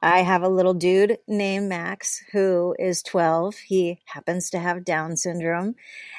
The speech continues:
And, uh, I was thrust into this whole eye-opening experience of what it means to, uh, be the mother of somebody that most people don't want.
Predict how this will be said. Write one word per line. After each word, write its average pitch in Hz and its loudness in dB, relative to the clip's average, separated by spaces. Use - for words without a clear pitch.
And, 180 2
uh, 165 6
I 180 4
was 175 4
thrust 170 2
into 202 2
this 175 2
whole 196 2
eye-opening 185 2
experience 214 -2
of 156 -6
what 175 0
it 180 0
means 180 -4
to, 170 -2
uh, 160 0
be 196 2
the 185 2
mother 185 4
of 165 0
somebody 180 2
that 170 2
most 170 -2
people 175 -2
don't 160 -4
want. 131 -10